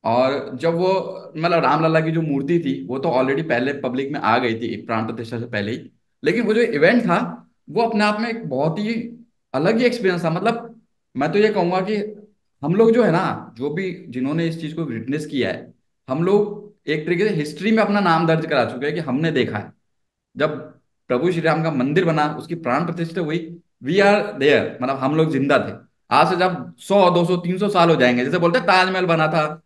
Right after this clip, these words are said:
उस वक्त लोग देख रहे होंगे, या फिर है ना भारत देश आजाद हुआ था तो उस, उस सुबह उठने वाले लोगों को कैसा लगा होगा। तो ये भी एक ऐसा, मैं बोलता हूँ कि revolutionary चीज है जो हम लोग ने experience किया है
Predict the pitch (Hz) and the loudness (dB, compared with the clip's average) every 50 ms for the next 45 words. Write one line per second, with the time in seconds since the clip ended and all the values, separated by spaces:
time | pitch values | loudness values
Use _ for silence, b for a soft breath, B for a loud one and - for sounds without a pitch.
0 | - - 156 156 170 165 160 160 156 156 147 147 143 143 143 147 143 139 139 143 | -4 -4 -2 0 0 0 2 4 4 4 6 4 4 4 4 2 2 0 0 -2
1 | 139 135 131 131 127 127 - - _ _ _ - 127 139 139 151 165 151 156 151 | -2 0 0 -2 -2 -4 -8 -16 _ _ _ 0 0 2 2 4 2 2 4 2
2 | 151 151 147 143 - - - - _ _ _ _ - - 123 135 147 160 165 160 | 2 2 2 2 0 -2 -10 -14 _ _ _ _ -8 0 2 4 6 6 6 4
3 | 180 175 - - 123 135 143 151 170 175 175 202 180 165 156 139 151 143 139 131 | 2 0 0 0 2 4 6 6 6 6 6 6 6 6 4 4 4 2 2 2
4 | 123 - 156 143 - 147 147 147 143 143 - - 160 165 180 165 - 175 165 170 | 0 0 -4 -6 -4 -4 -6 -8 -8 -12 -16 -8 -4 -4 -4 -2 -2 0 4 4
5 | 165 160 160 165 165 160 165 160 156 156 156 151 160 170 - 143 131 135 170 156 | 4 4 4 0 2 2 2 2 2 0 0 -2 -2 -4 -4 -4 -2 0 0 2
6 | 147 139 131 127 123 120 117 110 104 104 - - _ _ _ _ _ _ _ _ | 2 2 2 2 2 2 2 -2 -2 -4 -6 -16 _ _ _ _ _ _ _ _
7 | _ - 196 202 196 185 208 208 233 226 226 226 226 202 208 - 226 226 226 226 | _ -2 0 0 2 2 0 0 2 2 2 2 2 2 0 0 0 -2 -2 -4
8 | 226 - - _ _ _ _ _ - 131 156 170 156 - 151 156 156 151 175 190 | -6 -12 -18 _ _ _ _ _ -4 -2 -2 -2 -2 0 0 2 2 2 0 -2
9 | 202 220 202 156 151 151 165 170 170 170 170 170 190 196 196 214 214 202 123 107 | -2 -4 -2 -2 -2 -2 -2 0 -2 -2 -2 -2 -4 -4 -4 -4 -6 -8 -12 -14
10 | - - _ - - 180 180 190 151 135 123 104 98 98 - 117 139 147 147 151 | -18 -20 _ -8 -4 -2 -2 -2 -2 -2 -4 -6 -6 -8 -6 -4 -4 -4 -4 -2
11 | 160 165 165 165 165 - - - _ _ _ _ - 127 143 160 185 214 185 170 | -2 -4 -4 -4 -8 -12 -16 -18 _ _ _ _ -8 -6 -4 -4 -4 -6 -8 -10
12 | - - - - 143 151 175 170 165 170 151 120 98 - - - - | -14 -16 -12 -8 -4 -2 -2 -2 -2 -2 -2 -2 -2 -2 -6 -12 -18